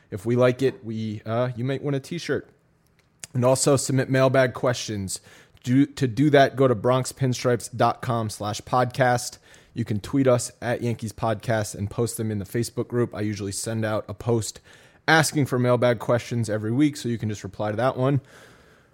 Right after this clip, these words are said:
Mailbags, first one, uh, is actually from the Facebook group. We got a couple about, uh, Justice Sheffield. So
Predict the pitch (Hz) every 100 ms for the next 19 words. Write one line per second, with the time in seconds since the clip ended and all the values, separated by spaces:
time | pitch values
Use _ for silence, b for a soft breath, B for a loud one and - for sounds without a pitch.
0 | b 127 151 143 143 123 - 180 180 -
1 | 170 175 156 131 127 120 131 - 120 180
2 | 160 - 127 - 110 107 98 113 131 -
3 | 117 156 123 113 110 117 110 - 120 104
4 | 95 117 - 104 113 - 101 90 - 107
5 | 98